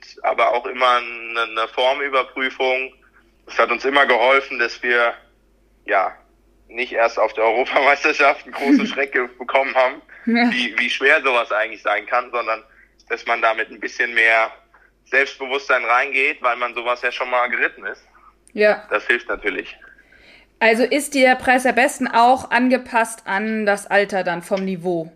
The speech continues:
Speaker 1: Genau, genau.
Speaker 2: Ja.
Speaker 1: Also der, mittlerweile sind das nationale Prüfungen,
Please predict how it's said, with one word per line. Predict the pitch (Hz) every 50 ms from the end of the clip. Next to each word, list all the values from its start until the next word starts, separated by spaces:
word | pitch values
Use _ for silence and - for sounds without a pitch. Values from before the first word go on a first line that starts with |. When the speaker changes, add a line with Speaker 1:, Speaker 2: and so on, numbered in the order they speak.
| _ _ _ _ _ _ - _ _ _ _ _ _ _
Speaker 1:
Genau, | - - 135 104 95
genau. | - - 101 95 95 - - -
Speaker 2:
Ja. | 208 185
Speaker 1:
Also | 113 101
der, | 95 117 113 110 107 - - - _ _ - - - 113
mittlerweile | 117 127 135 123 123 127 131 139 131
sind | 127 131 127
das | 123 120 - -
nationale | 131 127 135 135 - 165 156 156 151 147 147 147
Prüfungen, | - - 160 156 - - 170 175 190